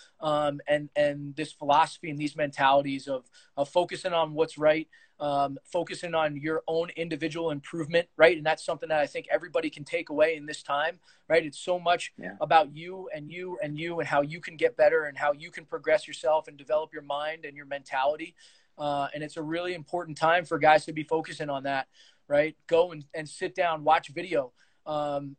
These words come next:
Speaker 1: man, I can't even remember all of the videos and, and things that I'm referencing. That's, that's triggering me to talk about different things. I've just been watching so many people speak,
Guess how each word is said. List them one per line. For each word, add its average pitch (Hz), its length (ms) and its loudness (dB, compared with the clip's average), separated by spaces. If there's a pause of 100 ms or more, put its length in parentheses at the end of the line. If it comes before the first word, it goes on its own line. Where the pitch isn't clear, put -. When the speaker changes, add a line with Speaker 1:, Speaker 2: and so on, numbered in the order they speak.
Speaker 1:
man, 160 100 0
I 165 100 4
can't 180 220 -6
even 165 180 -8
remember 165 340 0
all 165 180 6
of 165 40 -4
the 160 180 -8
videos 170 340 -2
and, - 160 -10
and 156 160 -8
things 180 220 -6
that 170 80 4
I'm 151 140 2
referencing. 165 600 0
That's, 147 340 0
that's 151 240 2
triggering 165 380 -6
me 170 80 -6
to 165 80 -2
talk 170 240 2
about 156 200 4
different 165 280 -6
things. 165 240 -2
I've 143 80 -2
just 160 220 -10
been 156 100 -10
watching 151 300 2
so 165 160 -2
many 165 120 -8
people - 280 -14
speak, - 420 -12